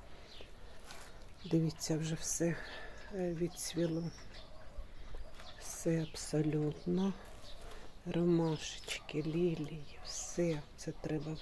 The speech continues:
все зрізати. Кошмар. Давай, кушай, Джигуля. Кушай, кушай, кушай, мій хороший. Давай, давай, давай. Їж.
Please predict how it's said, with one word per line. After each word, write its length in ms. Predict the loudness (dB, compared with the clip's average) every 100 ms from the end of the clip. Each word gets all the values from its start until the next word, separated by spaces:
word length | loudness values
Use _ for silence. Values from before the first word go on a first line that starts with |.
| -6
все 300 | -6 -4 -4
зрізати. 880 | -4 -4 -4 -4 -4 -4 -4 -4 -4 -8 -10 -12 -10 -8 -8 -8 -10 -12 -10 -10 -12 -12 -10 -10 -10 -10 -10 -8 -8 -8 -10 -10 -10 -10 -10 -10 -8 -8 -8 -12 -10 -10 -10 -12 -12 -12 -12 -12 -10
Кошмар. 580 | -8 -4 0 2 2 0 -4 -10 -10 -10 -12 -12 -10 4
Давай, 280 | 6 8
кушай, 500 | 6 4 2 2 0 0
Джигуля. 480 | -6 0 2 2 -2 -6 -12 -12 -10 -10 -10 -2
Кушай, 420 | 2 4 2 0 -2 -4 -2
кушай, 340 | -2 -2 -6 -6
кушай, 380 | -2 0 0 2
мій 160 | 4 2
хороший. 580 | 0 -2 -2 -4 -6 -2
Давай, 220 | 0 -2 -4 -8 -8 -10 -10 -2
давай, 240 | 0 0 0
давай. 240 | -2 -2 -6 -10 -12 -12 -14 -12 -12 -12 -14 -14 -8 0
Їж. 320 | 2 2